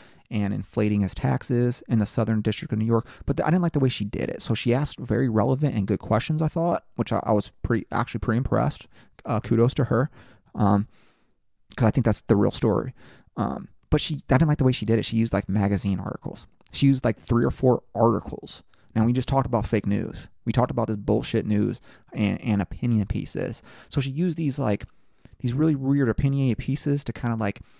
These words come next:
get him to answer that he knew about these frauds. And then that what she was really doing, which I thought was smart,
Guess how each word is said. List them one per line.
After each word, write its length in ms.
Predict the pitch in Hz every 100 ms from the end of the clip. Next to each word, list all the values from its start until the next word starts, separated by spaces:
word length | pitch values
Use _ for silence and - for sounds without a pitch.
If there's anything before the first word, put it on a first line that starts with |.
| - _ 127 -
get 200 | 135 -
him 240 | 127 135
to 100 | 123
answer 460 | 110 113 123 139 131
that 260 | 107 104 - -
he 260 | - - 123
knew 320 | 113 113 135
about 240 | 127 123 -
these 180 | 107
frauds. 640 | - 117 120 160 160 160 - - _ _ _
And 200 | 117 120
then 80 | 117
that 180 | 110 - _ _ _ _ -
what 140 | 127
she 120 | -
was 100 | 110
really 260 | 113 165 170
doing, 300 | 113 110 107
which 120 | 107
I 20 | -
thought 160 | 117
was 120 | 104
smart, 520 | - - 160 135 98